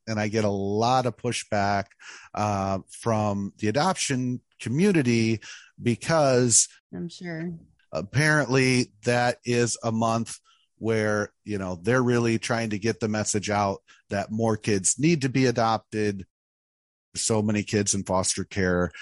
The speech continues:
Speaker 1: Um, and that's an argument to be made. It's not mine.
Speaker 2: Right.
Speaker 1: Um, a-, a-, <laughs> and so I kinda stay away from National
Speaker 2: <laughs>
Speaker 1: Adoption Month now after, <laughs> after that. But
Speaker 2: Yeah, I know. Yeah, we need to have our own month.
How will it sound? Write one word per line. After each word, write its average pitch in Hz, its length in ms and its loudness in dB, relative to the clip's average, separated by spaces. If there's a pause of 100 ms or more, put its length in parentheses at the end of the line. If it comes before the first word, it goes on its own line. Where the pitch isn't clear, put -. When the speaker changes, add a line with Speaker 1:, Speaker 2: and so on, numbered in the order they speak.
(180)
Speaker 1:
Um, 92 340 0 (160)
and 110 380 0 (920)
that's 101 220 0
an 117 100 2
argument 120 520 2 (100)
to - 100 -4
be 127 140 2
made. 113 420 2
It's - 280 -4
not 107 220 -2
mine. 107 480 0 (140)
Speaker 2:
Right. 160 320 -6
Speaker 1:
Um, 95 500 0 (280)
a-, 113 280 -2
a-, 131 160 0 (100)
<laughs> - 40 -
and 160 160 0
so - 200 0
I 190 100 4
kinda 196 320 0
stay 147 220 2
away 123 220 2
from 101 200 -8
National 95 420 0
Speaker 2:
<laughs> 87 40 -4
Speaker 1:
Adoption 87 440 -4
Month 87 240 -4
now 92 240 -2
after, 101 260 -4 (560)
<laughs> - 520 0
after 123 320 0
that. 101 240 0
But 127 100 4
Speaker 2:
Yeah, 226 220 2 (100)
I 247 220 0
know. 202 520 0 (300)
Yeah, 190 240 2
we 220 100 -2
need 254 180 0
to 233 80 2
have 208 140 2
our 185 200 0
own 180 180 -2
month. 165 320 -2